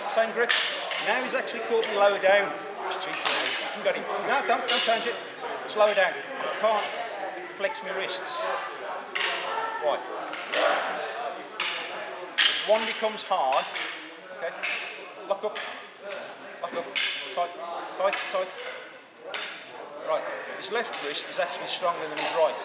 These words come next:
on that particular movement. So I will take the weak one. He's now thinking, "God, that hurts." I'll take that one. Okay, so if you can't do the two together, work with one.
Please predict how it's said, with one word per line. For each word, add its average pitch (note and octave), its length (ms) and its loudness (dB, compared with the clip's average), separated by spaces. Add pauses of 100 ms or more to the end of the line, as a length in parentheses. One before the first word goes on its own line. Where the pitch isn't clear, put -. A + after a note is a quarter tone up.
(200)
on D#3 60 -4
that D3 140 -2
particular C#3+ 360 -2
movement. E3 300 -4 (580)
So F#3 80 -2
I F#3 120 8
will - 160 -4 (1080)
take F#3+ 220 0
the G3 80 -2
weak G#3 160 0
one. E3 160 2 (640)
He's - 120 -10
now A#3 120 4
thinking, F#3 460 -2 (300)
"God, B3 160 0
that A3 140 -2
hurts." A3+ 440 0 (1120)
I'll D#3+ 120 2
take - 160 -2
that F3+ 160 0
one. C3+ 100 -2 (2250)
Okay, F3+ 180 -4 (240)
so - 100 -10
if - 40 -10
you F3 120 -10
can't G#3 200 0
do A3 60 -6
the A3 80 -6
two - 180 -6
together, C#3+ 320 -2 (120)
work - 120 -6
with D#3+ 160 -10
one. D3 140 4